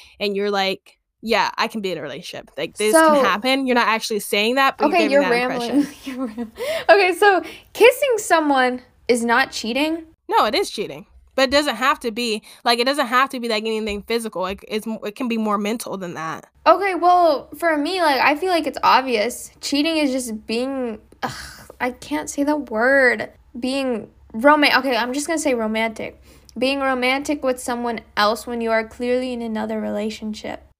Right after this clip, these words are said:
Speaker 1: Yeah, I feel like for me, I'm just, like, very not a black and white person, so that's why I, like, explain things
Speaker 2: What do you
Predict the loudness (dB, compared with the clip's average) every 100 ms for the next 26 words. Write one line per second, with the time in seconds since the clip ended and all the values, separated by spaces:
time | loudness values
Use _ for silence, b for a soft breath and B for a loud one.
0 | _ -2 0 2 0 0 2 2 0 -4
1 | -2 -2 -2 0 -2 -4 -4 -4 -4 -4
2 | -2 -2 0 -2 -2 -2 -2 -4 -6 -6
3 | -8 -8 -8 -8 -8 -6 -4 -4 -6 -10
4 | -12 -12 -10 -6 -4 -4 -6 2 6 6